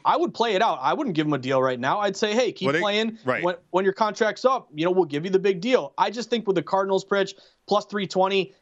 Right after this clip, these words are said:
Speaker 1: they gotta prove it to me. I think this is a negative for the team, not a positive.
Speaker 2: Yeah, they don't have to give him a big deal. Like I mentioned, they got the fifth-year option, and then they can franchise tag him to hold it up. They don't have to commit to anything.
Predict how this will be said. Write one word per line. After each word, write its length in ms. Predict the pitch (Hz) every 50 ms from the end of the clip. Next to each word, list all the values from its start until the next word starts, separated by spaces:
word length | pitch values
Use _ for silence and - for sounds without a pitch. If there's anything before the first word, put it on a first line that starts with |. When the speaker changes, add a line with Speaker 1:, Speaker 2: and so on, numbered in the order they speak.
| _ -
Speaker 1:
they 120 | 160 190
gotta 200 | 202 226 190 160
prove 240 | - 185 180 175 175
it 100 | 170 -
to 80 | -
me. 180 | 180 180 180 185 156
I 80 | 151 160
think 140 | 190 190 160
this 120 | 156 143
is 60 | 143
a 80 | 143 123
negative 480 | 120 127 147 175 196 190 170 151 139
for 100 | - 147
the 100 | 139 131
team, 260 | 127 - 143 139 131 131
not 160 | 135 139 123
a 40 | -
positive. 440 | - 131 120 117 113 202 - 170
Speaker 2:
Yeah, 220 | 127 135 127 120 117
they 100 | 135 156
don't 120 | 170 147
have 140 | 143 156 151
to 60 | -
give 160 | 135 131 113
him 80 | 110 104
a 40 | 101
big 140 | 110 98 85
deal. 240 | 107 101 98 90
Like 180 | 87 104 104 -
I 40 | 117
mentioned, 280 | 120 127 127 - 120
they 60 | 110 110
got 140 | 117 110 -
the 60 | 98
fifth-year 360 | - - 127 123 - 120 113
option, 320 | 110 120 123 - - 123 113
and 140 | 104 113
then 80 | 117 117
they 80 | 117 110
can 140 | - 110
franchise 480 | 98 - 127 127 123 - 123 101 92 -
tag 200 | - 101 92 87
him 140 | 87 87 92
to 80 | 95
hold 180 | 101 117 120 110 107
it 40 | 110
up. 220 | 120 104 - -
They 100 | 107 107
don't 140 | 123 127 117
have 200 | 107 127 143 -
to 80 | - 110
commit 320 | - 127 120 120 117 -
to 80 | 120 113
anything. 380 | 131 175 175 - - 71 -